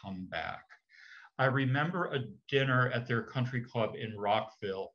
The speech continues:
right after all of us had seen the Broadway tryout in the Eisenhower Theater at the Terrace, uh, the Kennedy Center of Masterclass with, uh, Zoe Caldwell and notably Audra McDonald singing Lady Macbeth's entrance aria,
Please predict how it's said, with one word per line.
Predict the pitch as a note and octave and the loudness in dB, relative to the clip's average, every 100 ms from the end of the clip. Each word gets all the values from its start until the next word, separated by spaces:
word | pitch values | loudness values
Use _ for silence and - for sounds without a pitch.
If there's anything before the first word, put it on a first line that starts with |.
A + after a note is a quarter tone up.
| _ _ _ A#2 G#2 | _ _ _ -12 -8
right | G#2+ C3+ D#3+ F3+ - | 2 6 6 6 4
after | C3 C3 - A#2 | 2 2 -2 0
all | A#2+ B2 | 4 4
of | B2 | 4
us | A2 | 0
had | - A2+ - | -2 -6 -4
seen | - A2+ | -2 0
the | G#2 | 0
Broadway | - G#2+ A2+ A#2 G#2+ | 0 2 2 0 -2
tryout | - A2+ G#2 G2+ F#2+ F#2+ - _ - | -2 2 4 6 4 0 -6 _ -4
in | G#2+ G#2+ G2+ | -2 -2 -4
the | G#2 A2 | -4 0
Eisenhower | B2+ C#3 B2 A2+ F2+ F#2 - | 2 4 2 -2 -4 -4 -6
Theater | G2 F#2 F#2 | -8 -6 -8
at | F2+ - | -10 -18
the | - _ _ - | -20 _ _ -2
Terrace, | A2 G2 F#2+ | 0 0 -2
uh, | - F#2+ | -2 -2
the | G2 | -4
Kennedy | - A#2 G2+ G2 | -2 -4 -4 -8
Center | - F#2+ F#2 - - - - - | -4 -4 -4 -8 -14 -20 -20 -4
of | B2+ | 0
Masterclass | A#2 A#2+ A2 - G2+ - - - - - - - - _ - | 4 6 4 -2 -10 -10 -10 -10 -10 -14 -16 -20 -20 _ -2
with, | A2+ G#2+ - | 0 0 0
uh, | G#2 G2+ | 2 2
Zoe | G2+ B2 | 4 4
Caldwell | A2+ - B2 A#2+ B2 A2 G#2+ G#2+ - | 4 2 4 4 2 2 2 2 0
and | A2 G#2 G2 _ _ _ - - - | 0 0 -4 _ _ _ -14 -10 -6
notably | C3 B2 D3 E3+ D3 A2 A2 | 0 6 8 8 6 4 2
Audra | A2+ A#2 A2+ | 4 2 2
McDonald | G2+ G2+ G#2 G2 F#2+ - - | -4 0 0 2 0 -4 -10
singing | - - A#2 G#2 G2+ | -6 0 2 0 0
Lady | A2 A2 | 2 2
Macbeth's | G#2+ G2 - G2+ G2+ | 0 -2 0 -2 -2
entrance | A2+ A2 A#2 - | -2 -2 -4 -2
aria, | G#2+ F#2+ F#2+ G#2 | 0 2 4 2